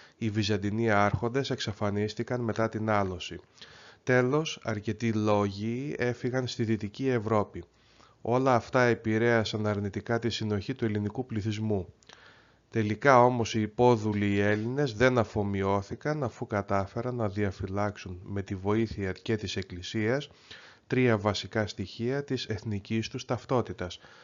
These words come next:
τη θρησκεία, τη γλώσσα και την παράδοση. Από τα μέσα του δεκάτου έκτου αιώνα, η θέση των Ελλήνων στις τουρκοκρατούμενες περιοχές σταδιακά βελτιώθηκε. Την εποχή αυτή μειώθηκαν οι στρατιωτικές συγκρούσεις στην ελληνική Χερσόνησο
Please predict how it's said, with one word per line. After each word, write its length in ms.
τη 140
θρησκεία, 800
τη 160
γλώσσα 520
και 160
την 160
παράδοση. 640
Από 220
τα 140
μέσα 260
του 140
δεκάτου 460
έκτου 300
αιώνα, 680
η 120
θέση 360
των 220
Ελλήνων 380
στις 240
τουρκοκρατούμενες 960
περιοχές 580
σταδιακά 640
βελτιώθηκε. 880
Την 180
εποχή 440
αυτή 260
μειώθηκαν 640
οι 60
στρατιωτικές 760
συγκρούσεις 720
στην 260
ελληνική 400
Χερσόνησο 800